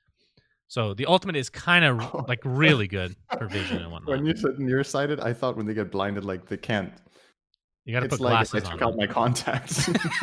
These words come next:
Speaker 2: <laughs>
Speaker 1: <laughs> I mean, it's not dissimilar.
Speaker 2: Things are only sharp close to you, and then far away they're
Speaker 1: I mean, that's actually how it
Speaker 2: blurry.
Speaker 1: works. If somebody's close to you while you're nearsight blinded, you still see them. So, uh,
Speaker 2: Yeah, but
Speaker 1: just different
Speaker 2: everything
Speaker 1: kind of
Speaker 2: else is
Speaker 1: blinds.
Speaker 2: blinded, right? It's not like,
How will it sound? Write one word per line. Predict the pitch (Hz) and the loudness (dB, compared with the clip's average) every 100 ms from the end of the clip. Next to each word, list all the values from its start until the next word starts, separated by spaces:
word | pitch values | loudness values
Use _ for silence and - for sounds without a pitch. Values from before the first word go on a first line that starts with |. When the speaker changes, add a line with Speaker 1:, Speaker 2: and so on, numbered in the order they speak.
| 180 | -4
Speaker 2:
<laughs> | - - - 170 | -6 -6 -2 -4
Speaker 1:
<laughs> | - 170 - | -4 -10 -10
I | 156 | -8
mean, | 165 139 | -2 -2
it's | 147 196 | -2 -6
not | 160 156 160 - - | 0 0 0 -6 -12
dissimilar. | 135 131 - 101 85 | -6 -6 -6 -8 -2
Speaker 2:
Things | 107 160 | 2 4
are | 147 131 | 4 4
only | 151 165 | 4 4
sharp | 160 147 143 - | 4 4 2 0
close | - 135 131 | -2 0 0
to | - | -2
you, | 120 104 | -4 -4
and | 104 | -4
then | 110 110 | -6 -6
far | 113 107 | -6 -6
away | 104 104 | -6 -8
they're | 101 98 | -8 -8
Speaker 1:
I | |
mean, | 180 | -2
that's | 139 - | -2 0
actually | 143 - 127 | 0 0 0
how | 117 101 | 0 0
it | |
Speaker 2:
blurry. | 139 | -2
Speaker 1:
works. | 98 - | -6 -8
If | - | -4
somebody's | 156 147 | 0 0
close | - 156 139 | 0 -2 -2
to | 139 | -4
you | |
while | 120 120 | -2 -2
you're | 117 113 | -4 -4
nearsight | 127 - 123 101 | -4 -4 -4 -4
blinded, | 110 120 98 92 | -4 -4 -4 -6
you | 98 | -10
still | - 110 | -10 -10
see | - 101 | -8 -8
them. | 82 85 - | -10 -14 -20
So, | - - - _ _ _ _ _ _ _ _ _ 120 | -16 -14 -14 _ _ _ _ _ _ _ _ _ -16
uh, | 87 82 98 _ _ - - | -14 -14 -18 _ _ -20 -4
Speaker 2:
Yeah, | 131 | -2
but | 113 | 0
Speaker 1:
just | 104 | 0
different | |
Speaker 2:
everything | 127 135 131 | 0 0 0
Speaker 1:
kind | 123 | -2
of | 120 | -2
Speaker 2:
else | 104 | -6
is | 90 | -8
Speaker 1:
blinds. | 101 107 104 95 | -4 -2 -2 -4
Speaker 2:
blinded, | - | -10
right? | 92 92 90 | -6 -6 -6
It's | - | -4
not | 110 | -4
like, | 101 92 - | -2 -4 -6